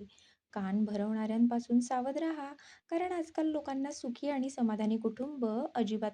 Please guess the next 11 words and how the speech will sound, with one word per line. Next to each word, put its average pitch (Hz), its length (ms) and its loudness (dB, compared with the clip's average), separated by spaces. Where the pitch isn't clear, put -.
पाहवत 196 400 -4
नाही. 190 360 -2
जेव्हा 196 400 -2
तुमचा 233 300 4
झळकणारा 240 720 0
प्रकाश 262 400 -2
लोकांच्या 247 520 0
डोळ्यात 320 320 4
खुपायला 294 380 0
लागतो 294 340 -2
ना, 311 200 -4